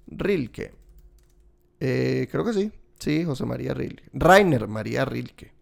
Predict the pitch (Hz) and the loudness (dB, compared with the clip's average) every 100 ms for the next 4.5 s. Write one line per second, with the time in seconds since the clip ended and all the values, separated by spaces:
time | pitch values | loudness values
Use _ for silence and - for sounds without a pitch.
0 | - 110 139 113 78 - _ - - _ | -6 -2 -2 -4 -10 -18 _ -20 -20 _
1 | - _ _ - 123 131 143 127 104 - | -20 _ _ -8 0 2 2 0 -6 -14
2 | - 131 143 - - - - 117 117 110 | -10 -6 -6 -8 -16 -16 -10 -8 -8 -10
3 | - 131 127 120 135 135 143 139 135 - | -6 -4 -4 -4 -6 -4 -4 -6 -6 -6
4 | 131 139 131 151 | -4 -4 -6 -8